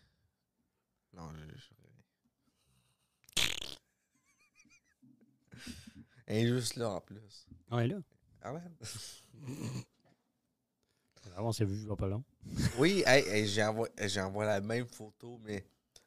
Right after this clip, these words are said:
Speaker 1: en deux mille seize, genre.
Speaker 2: Ouais.
Speaker 1: Puis elle a juste fait, « Ben, tabarnak ! » Vous ne lui avez pas envoyé, hein ? Vous lui avez pas montré ?
Speaker 2: Ben, tu y as envoyé, elle nous les a envoyés.
Speaker 1: Ah.
Speaker 2: <laughs> Hey, à un moment donné, j'avais, là, tu vas le couper, là. Tu te coupes-tu, là ?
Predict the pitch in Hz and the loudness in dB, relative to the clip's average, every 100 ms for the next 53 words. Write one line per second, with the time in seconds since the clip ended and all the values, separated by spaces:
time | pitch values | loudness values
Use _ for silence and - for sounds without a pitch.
0 | - 104 110 110 117 113 110 104 - 104 | -2 0 2 4 4 2 0 2 4 6
1 | 120 131 110 113 127 123 - _ _ _ | 6 4 2 2 2 -2 -8 _ _ _
2 | 110 95 101 101 107 104 120 120 101 113 | -4 -4 -2 -2 0 2 0 -2 -4 -4
3 | 180 196 - - 254 240 - 233 226 185 | -2 -4 -10 -6 -4 -4 -6 -4 -2 -2
4 | - 180 180 220 226 233 214 - - _ | -4 -6 -6 -6 -4 -6 -10 -16 -20 _
5 | - 120 123 110 117 151 107 98 113 175 | -16 0 4 6 6 4 4 4 2 -2
6 | 165 180 - - - 107 107 151 139 107 | -4 -8 -12 -20 -4 -2 0 -2 -2 -2
7 | 127 175 - - 101 110 104 101 104 127 | -4 -12 -12 -8 0 4 6 6 4 4
8 | 120 117 110 113 113 117 107 104 107 - | 4 4 4 2 2 0 -2 -2 -4 -8
9 | _ _ _ _ - 107 - - - - | _ _ _ _ 0 2 0 -2 -8 -16
10 | - - - _ _ - 101 98 98 113 | -18 -20 -20 _ _ -2 0 2 2 2
11 | 113 104 98 104 92 90 85 - 90 - | 2 0 -4 -10 -16 -18 -16 -8 -8 -6
12 | - 143 151 143 120 - - 131 - 220 | -2 -2 -2 -10 -14 -20 -2 -2 0 0
13 | 220 | 0